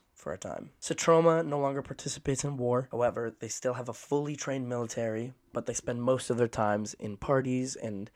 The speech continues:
living lavish at feasts and balls and things like that.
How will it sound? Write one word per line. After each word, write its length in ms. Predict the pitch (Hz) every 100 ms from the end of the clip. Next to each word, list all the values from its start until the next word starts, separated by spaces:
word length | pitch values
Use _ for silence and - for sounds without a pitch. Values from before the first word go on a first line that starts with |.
| -
living 380 | 123 123 120
lavish 500 | 120 120 117 120 -
at 140 | - -
feasts 560 | - 170 160 - -
and 100 | 117
balls 420 | 113 151 143 143 127
and 120 | 110
things 280 | 120 120 117
like 160 | 104 -
that. 240 | - -